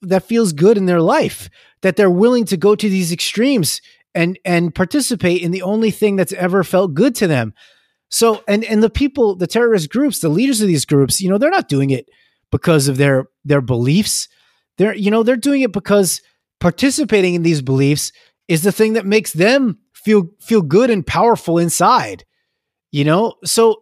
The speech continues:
it's, it's not about the beliefs, I don't think. I don't think it's about the ideas. I think it's about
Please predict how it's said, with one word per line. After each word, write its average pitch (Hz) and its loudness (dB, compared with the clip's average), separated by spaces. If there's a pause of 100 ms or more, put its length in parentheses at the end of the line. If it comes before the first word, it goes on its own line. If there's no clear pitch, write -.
it's, - -6 (100)
it's 196 -4
not 254 0
about 196 0
the 165 -4
beliefs, 135 0
I 127 -6
don't 120 -6
think. 95 -12 (280)
I 156 2
don't 208 -2
think 240 -2
it's 220 -4
about 180 0
the 165 2
ideas. 131 -2 (500)
I 143 0
think 190 -2
it's 180 -2
about 151 0